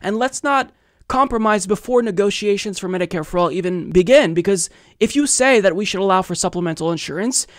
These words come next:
then that's what you're doing. You're compromising. You're saying, "I'm carving out a role under my version of Medicare for All or my vision for Medicare for All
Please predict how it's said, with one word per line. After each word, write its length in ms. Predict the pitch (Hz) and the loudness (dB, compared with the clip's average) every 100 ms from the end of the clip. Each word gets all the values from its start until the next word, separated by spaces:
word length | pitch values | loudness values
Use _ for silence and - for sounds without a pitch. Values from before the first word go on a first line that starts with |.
| - | 2
then 280 | 240 254 226 | 4 4 0
that's 300 | 180 220 - | 2 2 2
what 80 | 202 | -2
you're 140 | 214 | 0
doing. 280 | 208 190 165 | 2 4 4
You're 120 | 170 | 0
compromising. 800 | 165 233 294 196 156 151 127 135 | -2 -2 0 0 -2 -4 -8 -8
You're 100 | 156 | -8
saying, 480 | 175 262 277 214 208 - - 165 | -2 2 4 4 0 -8 -6 0
"I'm 180 | 254 | 0
carving 400 | 247 277 262 269 | 0 -2 -2 -2
out 80 | 269 | 0
a 60 | 277 | 2
role 440 | 240 196 190 196 - | 4 4 4 0 -4
under 200 | 185 190 | -4 -2
my 580 | 180 190 220 254 269 262 | -2 -4 -2 -4 -4 -10
version 480 | 165 196 220 196 208 | 2 4 4 2 -2
of 60 | 160 | -2
Medicare 420 | 185 214 262 254 | -2 -2 -2 -4
for 160 | 202 180 | -2 0
All 180 | 180 | 0
or 100 | 185 | 0
my 180 | 196 196 | -2 -2
vision 440 | 160 208 254 220 175 | 0 -2 0 -2 -4
for 140 | 170 | -4
Medicare 360 | 165 156 165 156 | -4 -2 -2 -2
for 140 | 175 | -2
All 240 | 175 208 | -2 -4